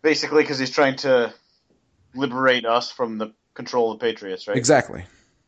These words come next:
Speaker 2: He's
Speaker 1: Yeah.
Speaker 2: saying, he, he's basically saying, "We are all being fucking brainwashed. I was a puppet one time whenever I was the president of the United States. I saw what the Patriots can do, and I don't think we should be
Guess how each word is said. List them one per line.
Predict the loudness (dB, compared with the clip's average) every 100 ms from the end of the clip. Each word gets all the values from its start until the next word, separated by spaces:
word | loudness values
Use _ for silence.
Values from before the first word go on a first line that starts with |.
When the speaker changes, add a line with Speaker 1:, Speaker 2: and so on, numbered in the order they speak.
| _
Speaker 2:
He's | -6 0
Speaker 1:
Yeah. |
Speaker 2:
saying, | 2 2 0
he, | -2 -2
he's | 0 0 2
basically | 2 2 0
saying, | -2 -2 -4
"We | 0 4
are | 6
all | 6 4
being | 2 -2
fucking | -4 -6 -4
brainwashed. | 0 0 0 -6 -8 -10 -10 -12 -18 _ _ _ _ _ _ -2
I | 2
was | 2 0
a | -4
puppet | 0 0 2 0 0
one | -4 -4
time | -2 0 0 0 -4 -10
whenever | -6 -2 0
I | 0 0
was | -2 -6
the | -6 -8
president | -8 -6 -4 -4 -4
of |
the | -2
United | 0 0 0
States. | -2 0 -2 -4 -6 -8 _ _ _ _
I | -2
saw | 0 4 6
what | 4 2
the | -6
Patriots | -6 -6 -6 -6 -4 -4
can | -4 -4
do, | -4 -2 -4 -6 -16 _ _ _ _ _ _
and | -2 0
I | 0
don't | -4
think | -8 -10
we | -8
should | -10 -10
be | -10 -12